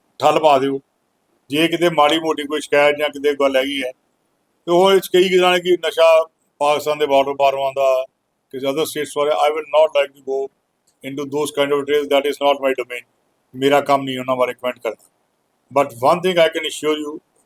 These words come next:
on bo-, on part of the border police and ਪੰਜਾਬ ਪੁਲਿਸ ਕਿ ਅਸੀਂ ਆਪਣੀ ਰੇਂਜ 'ਚ, ਅਸੀਂ, ਸਾਡੀ zero tolerance policy ਹੈ against the drugs। ਅਸੀਂ ਉਸ ਵਾਸਤੇ, ਉਸ ਵਾਸਤੇ ਵਚ-, ਵਚਨਬੱਧ ਹਾਂ। ਪੂਰਾ ਜ਼ੋਰ ਆਪਣਾ ਲਗਾ ਦਿਆਂਗੇ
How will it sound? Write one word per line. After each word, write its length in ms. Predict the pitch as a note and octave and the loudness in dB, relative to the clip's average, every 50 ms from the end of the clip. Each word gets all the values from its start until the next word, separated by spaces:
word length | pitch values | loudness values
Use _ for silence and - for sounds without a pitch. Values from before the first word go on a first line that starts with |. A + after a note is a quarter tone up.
| _ _ _ _ _ _ _ _ - | _ _ _ _ _ _ _ _ -6
on 200 | A#2 B2 B2+ A#2 | -6 -6 -4 0
bo-, 280 | A#2 B2 C3 C#3+ - - | 2 4 4 4 4 2
on 140 | C#3 C3+ B2 | 0 -2 2
part 220 | - C3+ C3+ C#3 | 2 4 4 4
of 100 | C#3 C#3 | 2 0
the 100 | C#3 C#3+ | -2 -4
border 280 | C3+ A#2+ A#2+ B2 C3+ C#3 C#3 | -2 0 0 0 0 -2 -6
police 300 | C3+ - C3+ C#3 C3 - B2+ | -6 -8 -8 -8 -8 -8 -10
and 100 | B2 A#2 | -14 -12
ਪੰਜਾਬ 260 | A2+ A2+ A2+ A#2 A#2 | -6 -4 -2 -2 -2
ਪੁਲਿਸ 300 | A#2+ B2 A#2+ A#2 - - _ _ _ _ _ _ _ _ _ _ _ _ | -4 -8 -10 -12 -12 -16 _ _ _ _ _ _ _ _ _ _ _ _
ਕਿ 100 | - F#3+ F3+ F3 | -2 0 2 2
ਅਸੀਂ 240 | E3 - G3+ G#3+ G#3 | 2 2 2 4 4
ਆਪਣੀ 320 | G3 F#3 F3+ F3 G3 F#3+ | 4 4 2 2 0 2
ਰੇਂਜ 240 | F3+ F3 F3 F3+ F3 | 2 2 0 -2 -4
'ਚ, 80 | - - - D#3 | -6 -6 -4 -4
ਅਸੀਂ, 320 | B2+ B2 E3 E3+ E3+ E3+ F3 _ _ _ _ _ - | -4 -4 -4 -4 -4 -4 -6 _ _ _ _ _ -8
ਸਾਡੀ 280 | - C3+ C3+ C3+ D3 D3+ C3+ A#2+ | -2 0 0 0 0 -4 -6 -6
zero 180 | B2+ C3 D3 E3 D#3+ | -4 -2 -2 -2 0
tolerance 300 | D3+ C#3+ C#3 D3 C#3+ - - - | 0 0 0 0 -4 -6 -4 -4
policy 340 | B2 A#2 A#2 - C3+ C3+ B2+ | -4 -4 -4 -6 -6 -6 -6
ਹੈ 60 | C3 C3 _ _ _ _ _ _ _ _ _ _ - | -6 -8 _ _ _ _ _ _ _ _ _ _ -10
against 380 | - B2 A#2+ B2 C3+ C3+ A#2 C3 | -8 -6 -4 -4 -4 -4 -4 -6
the 60 | C3 C3 | -6 -2
drugs। 260 | A2 B2 C3+ C#3 C#3 - - - _ _ _ _ _ _ _ _ _ _ _ _ _ _ _ - | 2 2 2 2 0 -6 -14 -16 _ _ _ _ _ _ _ _ _ _ _ _ _ _ _ -4
ਅਸੀਂ 240 | B2+ B2 C#3+ G#3+ | -2 0 2 4
ਉਸ 220 | G#3+ G3+ G3 - - E3+ | 4 4 4 2 2 2
ਵਾਸਤੇ, 360 | F3+ F3 F3 F3 - F3 G3+ - | 4 4 2 2 0 -2 -2 -2
ਉਸ 180 | E3+ E3 D#3+ - | -2 -4 -2 2
ਵਾਸਤੇ 280 | E3 D#3+ D3+ - - D#3 C#3+ C3 | 2 2 2 2 0 -2 0 -2
ਵਚ-, 160 | B2 - - | -2 -4 -6
ਵਚਨਬੱਧ 420 | A#2 A2+ A#2 B2 B2 C#3 C#3 C#3 C#3+ | -6 -6 -6 -4 -2 -2 -2 -2 -2
ਹਾਂ। 60 | C#3+ - _ _ _ _ _ _ _ _ _ _ _ _ _ _ _ _ _ _ _ _ - | -8 -12 _ _ _ _ _ _ _ _ _ _ _ _ _ _ _ _ _ _ _ _ -2
ਪੂਰਾ 260 | E3 F3+ G3 A3+ A#3 G#3 - | 2 4 6 6 4 4 2
ਜ਼ੋਰ 220 | C#3+ D#3+ E3+ G3 G#3 | 2 4 6 6 6
ਆਪਣਾ 200 | G#3+ F#3 F#3+ F#3+ | 4 4 4 4
ਲਗਾ 240 | F#3 F3+ E3+ D3+ C#3+ | 4 4 4 4 4
ਦਿਆਂਗੇ 260 | C3+ C#3 C3+ C3+ C3+ | 2 -2 -8 -12 -14